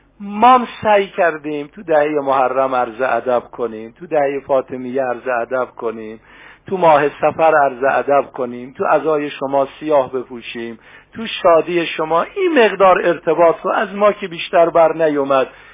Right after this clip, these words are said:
ولی شما تو زیارت جامعه خودتون به ما یاد دادید بگیم: «و عادتکم الاحسان و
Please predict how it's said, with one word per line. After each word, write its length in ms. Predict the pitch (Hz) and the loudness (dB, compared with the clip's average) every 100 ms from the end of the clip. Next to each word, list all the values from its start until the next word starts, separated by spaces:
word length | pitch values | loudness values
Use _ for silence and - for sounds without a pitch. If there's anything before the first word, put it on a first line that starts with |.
| _ | _
ولی 260 | 165 165 190 | 0 0 -2
شما 340 | - 165 165 | -8 -2 0
تو 160 | 165 180 | 0 -4
زیارت 540 | 151 165 151 156 156 | -6 2 2 2 -2
جامعه 540 | 156 139 143 139 143 151 | -6 0 2 2 -2 -4
خودتون 680 | - 220 175 156 - 143 | -4 -8 -6 -6 -8 -10
به 80 | 135 | -6
ما 180 | 139 135 | -2 0
یاد 300 | 131 135 131 | 2 2 2
دادید 360 | 135 123 131 127 | -4 -6 -10 -10
بگیم: 380 | 131 135 127 - - - - | -8 -6 -8 -10 -20 -20 0
«و 60 | 147 | 2
عادتکم 1000 | 143 139 135 127 147 147 147 - 143 143 | 4 4 4 4 0 -2 -6 -6 -2 -2
الاحسان 1200 | 131 139 147 131 - - - 135 131 127 123 117 _ _ - | -2 -4 -4 -4 -6 -16 0 2 4 2 -6 -14 _ _ 0
و 120 | 143 | 0